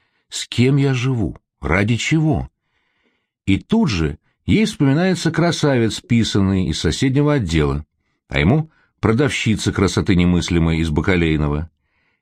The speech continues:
И сразу мечты, мечты. А потом поворачиваются они друг к другу, и в глазах пустота.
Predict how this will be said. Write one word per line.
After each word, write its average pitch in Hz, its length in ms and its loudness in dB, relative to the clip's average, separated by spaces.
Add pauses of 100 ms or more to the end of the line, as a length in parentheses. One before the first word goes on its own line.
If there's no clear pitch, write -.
(120)
И 69 60 -6
сразу 92 580 -2 (120)
мечты, 92 800 -2 (320)
мечты. 78 560 -2 (1080)
А 117 120 0
потом 208 320 0
поворачиваются 156 800 0
они 113 260 2
друг 127 300 0
к 127 40 -2
другу, 135 420 -2 (760)
и 92 100 4
в 90 60 4
глазах 98 440 0
пустота. 127 580 -2